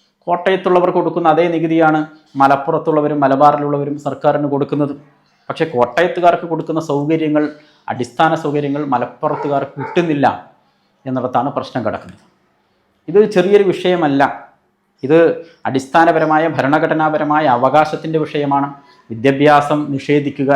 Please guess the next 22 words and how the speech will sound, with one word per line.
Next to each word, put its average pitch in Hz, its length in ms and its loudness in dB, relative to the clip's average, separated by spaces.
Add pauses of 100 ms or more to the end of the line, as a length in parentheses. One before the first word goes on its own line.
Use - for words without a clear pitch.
എന്നുള്ളത് 131 300 -2 (380)
വളരെ 123 320 2
ഗുരുതരമായ 147 580 2
തെറ്റാണ്. 131 320 0 (520)
വിദ്യാഭ്യാസം 147 560 2
കൊടുക്കേണ്ടത്, 143 540 0 (500)
ഏഹ്, 113 180 -4 (320)
ഗവൺമെൻറ്റാണ്. 147 680 4 (680)
അത് 131 200 -2
മൗലികമായ 151 480 4 (100)
അവകാശമാണ്. 139 600 0 (760)
ഇതിനെയൊക്കെ 170 420 0
മറന്നുകൊണ്ടാണ് 165 560 2
സർക്കാർ 151 360 0
ഈ - 100 0
വിഷയത്തിൽ 143 360 -4 (200)
മുന്നോട്ട് 135 340 -2
പോയിക്കൊണ്ടിരിക്കുന്നത്. 107 580 -8 (360)
അപ്പോൾ 156 140 -12 (100)
ബാച്ച് 185 460 4 (100)
ഷിഫ്റ്റിംഗ് 220 420 -4
നടത്തിയിട്ട് 135 500 -2